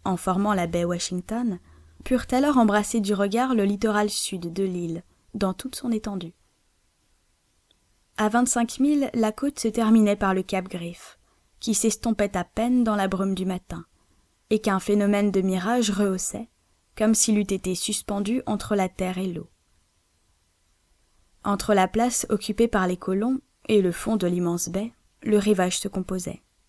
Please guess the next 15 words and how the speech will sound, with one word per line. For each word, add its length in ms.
d'abord 580
d'une 300
large 440
grève 440
très 320
unie 340
et 80
très 220
plate, 440
bordée 440
d'une 220
lisière 440
d'arbres 400
en 160
arrière-plan. 580